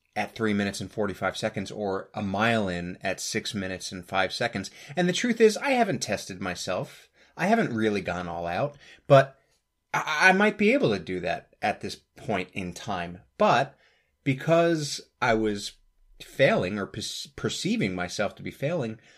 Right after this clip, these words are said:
I started thinking about all the negatives, and I started second-guessing myself.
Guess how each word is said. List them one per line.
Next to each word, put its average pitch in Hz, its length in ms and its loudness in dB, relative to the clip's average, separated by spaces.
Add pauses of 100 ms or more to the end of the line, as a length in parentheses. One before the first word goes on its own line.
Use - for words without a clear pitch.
(160)
I 123 120 -12
started 143 340 0
thinking 131 240 0
about 120 180 0
all 120 120 2
the 113 40 -2
negatives, 113 480 -2
and 104 140 -4
I 101 60 -2
started 107 360 -2
second-guessing 113 680 -6
myself. 92 520 -8